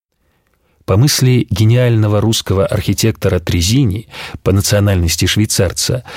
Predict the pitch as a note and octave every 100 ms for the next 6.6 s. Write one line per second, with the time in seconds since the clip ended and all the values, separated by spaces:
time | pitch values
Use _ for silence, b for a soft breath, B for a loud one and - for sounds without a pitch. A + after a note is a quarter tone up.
0 | B B G#2+ A#2 A2 G2+ - G2+ G#2 A2
1 | A2 G#2+ A2 G2 A#2+ E2 G2+ G2 - F#2
2 | F#2 F#2 G2 - F#2 - - - E2+ F#2+
3 | D3 D3 D#3 - B B B G#2 G2 -
4 | G2+ C3+ D3+ F3 D#3+ D#3 D3 - D#2+ F#2+
5 | - - C3 - G#2+ A2 F2+ E2 E2+ -
6 | G#2 - - - - C3+